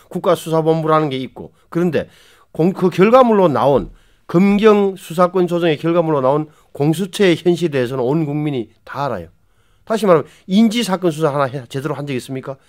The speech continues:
제대로 수사 능력이 안 되는구나. 아, 수사 능력이 중요하구나. 국가수사본부 보니까 지금 전부 다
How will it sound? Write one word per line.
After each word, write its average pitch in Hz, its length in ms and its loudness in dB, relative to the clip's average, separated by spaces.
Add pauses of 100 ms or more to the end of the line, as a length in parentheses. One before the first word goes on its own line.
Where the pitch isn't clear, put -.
(100)
제대로 208 360 2
수사 175 240 -2
능력이 208 260 2
안 95 160 -8
되는구나. 120 320 -4
아, 101 60 -6 (260)
수사 170 260 -2
능력이 220 380 2
중요하구나. 120 760 -2 (300)
국가수사본부 175 1040 2 (1040)
보니까 233 300 4
지금 196 180 0
전부 208 240 -2
다 160 220 2